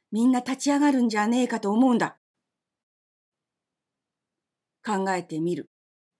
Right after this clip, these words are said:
と、英二はまた言った。本当にやるとすれば、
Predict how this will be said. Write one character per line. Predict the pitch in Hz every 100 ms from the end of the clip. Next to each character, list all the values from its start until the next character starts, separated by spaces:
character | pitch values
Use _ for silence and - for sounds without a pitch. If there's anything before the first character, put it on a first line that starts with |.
| _ _
と、 | - _ _ _ _ _ -
英 | 226 208
二 | 170
は | 175
ま | 180 190
た | 233
言 | 196
っ | - -
た。 | 175 - _ _ _ _ _ _ _ _ _ _ _ -
本 | 190 190
当 | 185 190
に | 190
や | 185
る | 190
と | 185
す | 170 - 170
れ | 165
ば、 | 143